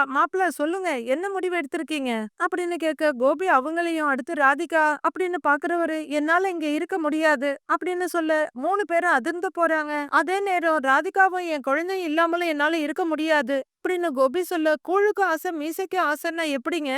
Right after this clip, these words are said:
அப்படின்னு கமலா கேட்க, "இருங்க, இருங்க, நான் சொல்ல வந்ததை முடிச்சிடுறேன். ராதிகா, மயு, நீங்க ரெண்டு பேருமே எனக்கு உயிர் மாதிரி, நீங்க ரெண்டு பேரும் எனக்கு ரொம்ப முக்கியம்" அப்படிங்கிற ரோ-, கோபி ராதிகா பக்கத்துல போய் அவங்க கைய கையில எடுத்து வச்சுக்கிட்டு, "ராதிகா,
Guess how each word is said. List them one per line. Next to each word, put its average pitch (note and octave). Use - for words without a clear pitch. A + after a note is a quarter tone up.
அப்படின்னு E4+
கமலா D#4+
கேட்க, D#4+
"இருங்க, F4+
இருங்க, E4
நான் E4+
சொல்ல E4
வந்ததை F#4
முடிச்சிடுறேன். C4
ராதிகா, F4+
மயு, E4
நீங்க D#4
ரெண்டு D4
பேருமே F#4
எனக்கு D4+
உயிர் D#4+
மாதிரி, D4
நீங்க E4+
ரெண்டு D4+
பேரும் G4+
எனக்கு D4+
ரொம்ப C#4+
முக்கியம்" D#4
அப்படிங்கிற F#4
ரோ-, D4
கோபி D#4
ராதிகா C4+
பக்கத்துல F4
போய் E4
அவங்க D4
கைய C4+
கையில D#4+
எடுத்து D#4
வச்சுக்கிட்டு, D4+
"ராதிகா, C4